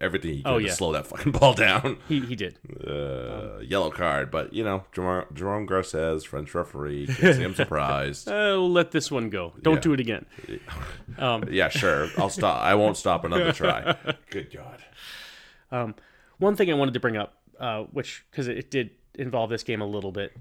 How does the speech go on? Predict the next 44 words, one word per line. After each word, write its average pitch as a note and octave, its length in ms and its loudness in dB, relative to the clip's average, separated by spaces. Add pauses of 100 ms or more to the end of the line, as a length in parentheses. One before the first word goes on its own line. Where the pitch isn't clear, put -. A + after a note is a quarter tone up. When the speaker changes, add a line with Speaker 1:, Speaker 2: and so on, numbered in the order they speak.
(320)
Speaker 2:
um, A2 320 -6
'cause, - 240 -10
'cause A#2+ 260 -8
it A2+ 100 -6
happened B2 460 0
to F3+ 200 0
Kolbe, D3 520 2 (340)
and A#2 260 -2 (800)
it, C3+ 280 -4
Kolbe A#2+ 380 2
did A#2+ 160 4
it G#2+ 200 -2 (140)
once. G#2 440 -4 (580)
There D#3 100 0
was B2+ 140 -2
a, B2 60 0 (280)
and, C3+ 160 -2
and B2+ 280 -4
it C#3+ 100 -2
wasn't D#3+ 300 2
just D3+ 200 0
in A#2+ 120 0
this G#2+ 180 -2
match. G2+ 280 -2
There B2 60 -6
was A2+ 120 -4
in A2 80 -2
a, G#2 60 -6 (300)
a, A#2 100 -12
many C3+ 420 4
of B2 80 4
the B2 100 2
other G#2 180 2
matches G2 460 -4 (500)
where C3 360 0
there's C3+ 380 -2
the, D3+ 200 -6
the D#3+ 140 -10
little A#3 300 2
bit G#3+ 140 8
of G3 60 8
a F#3 60 6
cynicism C3+ 760 2
around B2+ 580 2